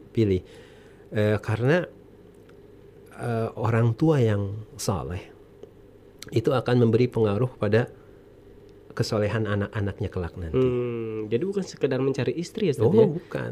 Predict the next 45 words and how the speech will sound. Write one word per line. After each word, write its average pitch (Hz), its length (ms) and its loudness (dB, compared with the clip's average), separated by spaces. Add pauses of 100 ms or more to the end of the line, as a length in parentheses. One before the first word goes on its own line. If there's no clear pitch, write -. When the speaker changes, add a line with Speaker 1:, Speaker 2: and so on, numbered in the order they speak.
Speaker 2:
Tapi - 180 -2
mencari 143 320 4
ibunya 127 400 2
anak-anak 117 440 0
juga. 151 180 -2
Speaker 1:
Kan - 100 4
gini 113 300 4
ya, 85 100 2 (300)
eh, 98 340 -4 (400)
kita 123 220 0
suka 135 240 0
ingin, 127 260 0
suka 123 220 0
ditanya 120 480 2
kan, - 100 -6
Speaker 2:
Heeh. 127 240 6 (140)
Speaker 1:
"Kamu 117 180 -2
nanti 151 140 -2
kalau 123 200 2
punya 110 240 0
anak 135 160 -2
pengen 101 280 -2
anak 98 160 -6
apa?" - 320 -14 (240)
Semua 190 580 -2
orang 131 300 0
pasti 120 320 -4
s-, - 240 -12
yang 107 180 4
normal. 101 540 0
Speaker 2:
Iya. 110 160 2
Speaker 1:
Hatta, 117 300 0 (180)
mohon 104 200 2
maaf 113 280 0
ya, 92 160 0
orang 95 240 -2
yang, 98 140 0 (340)
seorang 104 320 -2
penjahat 104 400 4
pun 131 160 0
ingin 123 240 2
anaknya 104 320 0
baik 95 320 -2
pasti. - 340 -8
Speaker 2:
Mm-mm. 147 320 8